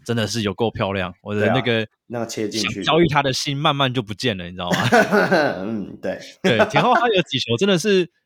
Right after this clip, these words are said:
Speaker 1: 展现了当初人们对他的期待，因为当初他在政大也是打得风生水起，也是进攻，也是进攻很强的啊。
Speaker 2: 对啊，
Speaker 1: 只是到职业不知道为什么就忽然就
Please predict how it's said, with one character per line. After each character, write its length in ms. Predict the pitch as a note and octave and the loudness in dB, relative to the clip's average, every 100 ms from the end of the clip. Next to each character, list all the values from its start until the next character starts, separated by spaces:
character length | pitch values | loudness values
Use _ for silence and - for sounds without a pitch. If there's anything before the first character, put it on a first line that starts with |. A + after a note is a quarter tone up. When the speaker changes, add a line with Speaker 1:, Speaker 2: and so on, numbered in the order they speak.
| _ _ _ | _ _ _
Speaker 1:
展 280 | - B2 G#2+ | -4 -2 -2
现 380 | G#2+ G3+ D#3 A#2 | -2 0 0 0
了 340 | A2 G2 F#2 - _ | 0 0 -4 -10 _
当 220 | - D#3 D#3 | -2 -2 -4
初 280 | - C#3 | -6 -4
人 160 | C3 G#2 | -2 -2
们 180 | G#2+ G2+ | -2 -4
对 180 | C3 A2 | -2 -2
他 200 | G#2 F2+ | -4 -6
的 60 | F#2 | -6
期 260 | - F2 - | -6 -8 -10
待， 220 | F2+ - _ _ _ | -10 -10 _ _ _
因 80 | G#3+ | -2
为 60 | A3 | 0
当 140 | A3 | 0
初 100 | G#3 | 2
他 140 | G3+ | 0
在 20 | G#3+ | 0
政 200 | A3 F#3 | -2 -2
大 200 | F3+ C#3+ | -2 -4
也 80 | |
是 100 | G#2 | -8
打 220 | E3 G2+ G2 | -8 -8 -6
得 260 | G2+ G2 - _ _ - | -8 -10 -12 _ _ -6
风 160 | E3 | -4
生 220 | D#3+ E3 | -2 -2
水 220 | D#3 G2+ G#2+ | -2 -2 -2
起， 180 | - | -4
也 80 | F2+ | -6
是 100 | G2+ | -6
进 220 | B2 D3 | -6 -6
攻， 240 | A#2 A#2 B2 _ _ | -4 -6 -8 _ _
也 80 | G#2 | -8
是 80 | B2 | -6
进 120 | C#3+ | -6
攻 80 | C3+ | -6
很 220 | A2 G2 | -6 -4
强 320 | - E2+ E2 | -6 -8 -8
的 80 | F#2 | -6
啊。 120 | F#2 | -6
Speaker 2:
对 100 | - | -8
啊， 220 | F2+ E2 - | -10 -10 -8
Speaker 1:
只 100 | A#2+ | -6
是 60 | - | -2
到 180 | D3 A#2 | -2 -2
职 220 | - G#2+ | -4 -2
业 180 | B2+ A2 - | -2 -2 -6
不 80 | |
知 80 | A#2+ | -4
道 120 | A#2+ | 0
为 100 | B2 | 0
什 160 | A2+ F2+ | -2 -6
么 160 | F2+ F#2 | -10 -6
就 260 | A#2 G2+ - _ _ | -4 -4 -8 _ _
忽 180 | _ C3 | _ -2
然 180 | A#2 F#2 | 0 -2
就 200 | F#2+ G#2+ | -6 -8